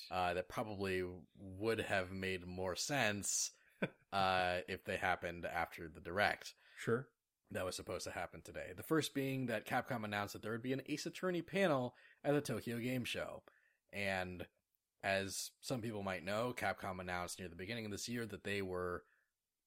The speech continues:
Speaker 1: working on a bunch of Ace Attorney related stuff for the Nintendo Switch.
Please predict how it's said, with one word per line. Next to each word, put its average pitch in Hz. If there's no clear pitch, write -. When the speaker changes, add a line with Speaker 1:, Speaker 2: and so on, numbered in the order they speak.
Speaker 1:
working 110
on 98
a 90
bunch 110
of 107
Ace 98
Attorney 117
related 98
stuff 92
for 92
the -
Nintendo 80
Switch. -